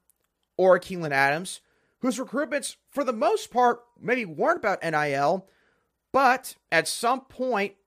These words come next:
late in the game, things changed on their end. And they didn't flip at the last second necessarily. Are we gonna act like now that Jonathan Paylor and Keelan Adams wouldn't have been culture fits here?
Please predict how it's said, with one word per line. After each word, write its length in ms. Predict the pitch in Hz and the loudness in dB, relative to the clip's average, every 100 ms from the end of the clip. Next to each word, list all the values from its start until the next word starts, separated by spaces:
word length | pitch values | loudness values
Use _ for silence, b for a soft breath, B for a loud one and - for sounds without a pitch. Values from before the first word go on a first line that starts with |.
| - | -6
late 260 | 135 170 | -2 -2
in 60 | 180 | -4
the 80 | 196 | -8
game, 460 | 214 226 208 196 - _ _ _ _ _ _ | -4 -4 -4 -8 -14 _ _ _ _ _ _
things 240 | 220 226 220 | -8 -8 -6
changed 460 | 247 240 240 214 | -4 -4 -4 -6
on 180 | 160 131 | -6 -2
their 260 | 123 113 113 | -4 -4 -6
end. 340 | 92 82 - _ _ _ _ _ _ _ _ _ _ _ _ _ _ - | -8 -10 -20 _ _ _ _ _ _ _ _ _ _ _ _ _ _ 0
And 140 | 180 | 2
they 100 | 180 | 4
didn't 260 | 151 247 240 | 2 0 0
flip 340 | - 233 247 | -4 -2 -2
at 80 | 220 | -4
the 60 | 202 | -6
last 420 | 196 196 196 - | -4 -4 -6 -4
second 320 | 233 - - | -4 -4 -6
necessarily. 840 | 143 123 117 - 117 92 - 50 - _ _ _ _ _ _ _ _ _ _ _ _ - | -6 -6 -8 -6 -4 -4 -6 -16 -20 _ _ _ _ _ _ _ _ _ _ _ _ -14
Are 60 | 135 | -2
we 60 | |
gonna 160 | 240 226 | 0 2
act 300 | 170 196 220 | 0 0 0
like 220 | 220 214 | -4 -4
now 220 | 196 214 | -4 -4
that 160 | 214 180 | -4 -4
Jonathan 360 | 165 175 175 180 | -2 -2 -4 -6
Paylor 260 | 175 165 | -4 -4
and 80 | 160 | -6
Keelan 240 | 185 165 - | -8 -6 0
Adams 280 | 151 165 - | 0 0 -4
wouldn't 160 | 143 | -6
have 60 | 131 | -4
been 140 | 151 | -6
culture 520 | - - 135 139 185 | -6 -4 -2 -2 -6
fits 320 | 180 196 196 - | -4 -6 -6 -4
here? 320 | 196 208 | -2 -2